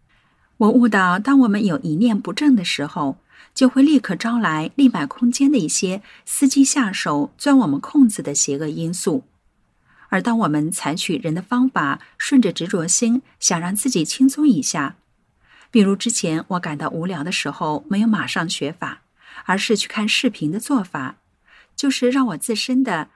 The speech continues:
那些人的因素和物质有了喘息之机，没有消去它们，反而壮大了它们，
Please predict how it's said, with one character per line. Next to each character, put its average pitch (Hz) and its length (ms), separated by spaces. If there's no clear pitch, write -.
那 269 120
些 233 200
人 165 260
的 254 100
因 262 220
素 233 260
和 208 180
物 254 240
质 160 420
有 170 120
了 190 120
喘 143 280
息 - 200
之 202 180
机， 214 300
没 214 120
有 180 100
消 208 260
去 214 160
它 170 200
们， 156 260
反 156 120
而 139 200
壮 240 280
大 254 200
了 156 100
它 139 220
们， 139 200